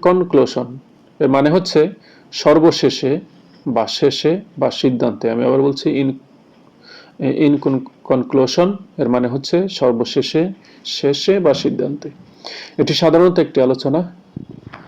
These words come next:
প্রতিবেদন বা উপসংহারের শেষের দিকে ব্যবহার করা হয়, যেখানে আপনি মূল পয়েন্ট বা সিদ্ধান্ত উপস্থাপন করেন।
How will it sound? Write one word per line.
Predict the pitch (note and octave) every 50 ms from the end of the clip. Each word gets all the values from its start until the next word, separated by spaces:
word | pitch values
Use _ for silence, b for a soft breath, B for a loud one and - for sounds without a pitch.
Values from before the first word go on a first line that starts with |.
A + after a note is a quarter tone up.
| B B B _ -
প্রতিবেদন | - E3+ D#3 D#3+ F3 D3+ D3+ C#3+ B2+ C#3 D3 D3+ D3 C3
বা | B2 A#2+
উপসংহারের | A#2+ C3+ C3 - C#3+ - - C#3 C#3 C3+ - C#3+ D3 D#3+ E3
শেষের | D#3 - - - - - E3 D#3+ D#3
দিকে | E3+ E3+ - D#3 D#3 D3 -
ব্যবহার | C#3 C3+ C3 B2+ B2 B2 A#2
করা | - C3 A#2 A2+
হয়, | G#2 A2+ G#2 G#2+ - _ _ B B B B B B B2+
যেখানে | B2 C3+ C3 - D3 C#3+
আপনি | D3 D3 - D3+ C#3+ C#3
মূল | C3 B2+ C#3 D3 D#3+ D3+ D3 - - -
পয়েন্ট | C#3 C#3+ D3+ E3 F3+ F3 F3 C#3+
বা | B2 B2 A#2+
সিদ্ধান্ত | - - D3+ C3 A#2 B2+ B2+ B2+ B2+
উপস্থাপন | C#3+ C3+ B2+ C3 C3+ - C3 A2+ C3 D#3 E3
করেন। | D#3+ - - A#2+ G#2 G#2+ G2+